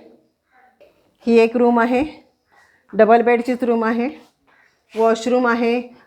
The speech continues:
प्रत्येक रूमला आरसा आहे आणि वेस्टर्न टॉयलेट आहेत सगळीकडे. गरम पाण्याची सोय आहे, गिझर वगैरे आहे. हे बघा,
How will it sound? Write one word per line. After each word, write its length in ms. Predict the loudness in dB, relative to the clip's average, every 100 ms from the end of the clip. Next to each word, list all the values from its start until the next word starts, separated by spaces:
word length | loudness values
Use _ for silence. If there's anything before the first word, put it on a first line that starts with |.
| -4
प्रत्येक 420 | -2 0 0 2
रूमला 280 | 2 2 4
आरसा 380 | 4 2 0 0
आहे 400 | 2 -2 -4 -6 -12 _ _ _ _ _ _ _
आणि 320 | -6 0 2 2
वेस्टर्न 440 | 2 0 2 0 2
टॉयलेट 400 | 2 2 2 0
आहेत 300 | 0 -4 -4
सगळीकडे. 680 | -2 0 0 0 0 -2 -10 -20 -20 _ _ 0
गरम 240 | 2 2
पाण्याची 360 | 0 0 -2 -2
सोय 240 | -2 -2
आहे, 300 | -2 -2 -2
गिझर 400 | -2 -2 0 0
वगैरे 280 | 0 0 0
आहे. 540 | 0 0 -4 -6 -12 -14
हे 60 |
बघा, 260 | -10 -6 -6